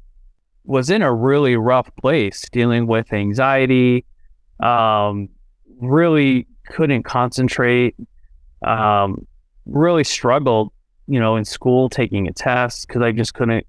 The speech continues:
I couldn't, I wasn't retaining information. I could sit and read something for hours, but nothing was getting retained. There was just a really, you know, tough anxiety. And, and I had all these visions. I had all these dreams that I wanted.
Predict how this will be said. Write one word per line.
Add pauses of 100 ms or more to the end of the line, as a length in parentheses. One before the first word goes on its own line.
I
couldn't, (180)
I
wasn't
retaining
information.
I
could
sit
and
read
something
for
hours,
but
nothing
was
getting
retained. (400)
There
was
just
a
really,
you
know,
tough
anxiety.
And, (440)
and
I
had
all
these
visions.
I
had
all
these
dreams
that
I
wanted.